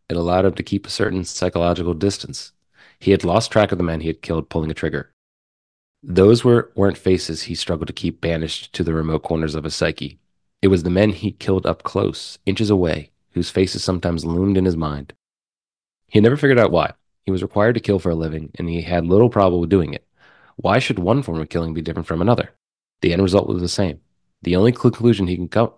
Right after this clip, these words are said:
come to was that civilized people were encoded with an aversion to murder. Throughout thousands of years of history, tales of morality and murder were handed down from one generation to the next.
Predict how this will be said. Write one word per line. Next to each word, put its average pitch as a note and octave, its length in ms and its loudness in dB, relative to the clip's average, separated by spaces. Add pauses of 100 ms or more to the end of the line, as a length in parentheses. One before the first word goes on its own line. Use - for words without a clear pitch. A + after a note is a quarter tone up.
come E3 200 0
to D#2 300 -2
was E2+ 160 -2
that D#2+ 180 -6
civilized B2 480 0
people G#2 240 -2
were F2+ 160 -2
encoded F#2 540 -2
with F2 240 -4
an E2+ 160 -6
aversion E2+ 480 -4
to D#2+ 80 -6
murder. D#2+ 360 -4 (560)
Throughout - 280 -4
thousands G2+ 460 2
of G#2+ 100 0
years G#2+ 200 4
of G2 60 -6
history, E2 580 -4
tales F#2 260 4
of G#2+ 80 0
morality F2+ 460 4
and E2+ 100 -2
murder E2 240 -2
were D#2+ 140 -4
handed F#2+ 500 -4
down D#2+ 320 -2
from D#2+ 280 -4
one E2 280 -2
generation E2 480 -4
to E2 80 -8
the E2 100 -6
next. D#2 220 -8